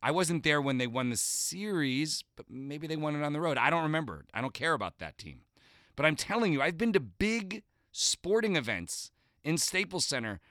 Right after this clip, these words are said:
for the quote-unquote owner of the house or what have you. And, and I get it. We're re-, we rent that house. This is a summer rental, and we're moving off of Prairie Avenue or whatever it's called into Inglewood, and it couldn't happen soon enough. And we may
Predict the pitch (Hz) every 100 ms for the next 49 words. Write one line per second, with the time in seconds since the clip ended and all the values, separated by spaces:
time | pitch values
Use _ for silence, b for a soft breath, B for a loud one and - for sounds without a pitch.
0 | b - 156 151 139 - - - 175 175
1 | 156 156 165 - _ _ _ _ _ _
2 | _ 123 143 165 160 151 127 113 123 131
3 | 156 151 - 101 98 127 117 127 127 90
4 | 76 92 110 113 110 - 117 113 151 110
5 | 110 135 120 123 127 131 131 156 98 82
6 | 78 65 - - b b 131 127 147 127
7 | 107 - 143 147 139 143 160 113 101 b
8 | b - 113 131 131 143 131 127 113 b
9 | b b - 120 113 - 139 135 135 131
10 | 120 131 123 113 101 98 107 127 123 101
11 | - 104 101 104 101 101 131 117 95 98
12 | - 123 113 - 101 - 117 104 139 98
13 | - 95 104 113 135 123